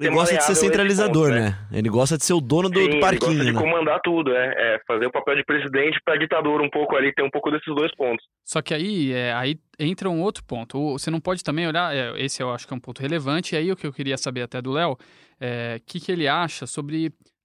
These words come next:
Speaker 3: a parte de jogo, porque o Sampaoli deu muito, deu certo no Santos, e a gente tem essa impressão, justamente porque ele propõe um jogo que se adequa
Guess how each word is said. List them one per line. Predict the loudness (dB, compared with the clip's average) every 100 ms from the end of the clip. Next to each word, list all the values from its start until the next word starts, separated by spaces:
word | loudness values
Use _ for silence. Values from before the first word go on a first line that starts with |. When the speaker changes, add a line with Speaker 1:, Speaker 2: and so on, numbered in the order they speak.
| -4
Speaker 3:
a | -2
parte | 0 -2 -2
de | -2 0
jogo, | 0 0 -4 -18 _ _
porque | -6 -2
o | -2
Sampaoli | -2 -2 0 0 0
deu | -2 -2
muito, | -4 -2
deu | -4
certo | 0 -2 -2
no | -8
Santos, | -4 -4 -4
e | -6
a |
gente | -8 -6
tem | -6
essa | -6 -8
impressão, | -8 -10 -6 -2 -2 -4 -16 _
justamente | -4 -4 -2 -2 0 -4 -8
porque | -8 -8 -4 -2 -2 -2 -4 -4 -6 -2
ele | 0 0 -2 _
propõe | -2 -2 0 0 2
um | 2
jogo | 0 0 2 0 -2 -4 -10 -8
que | -4
se | 0
adequa | 0 2 0 0 0 0 0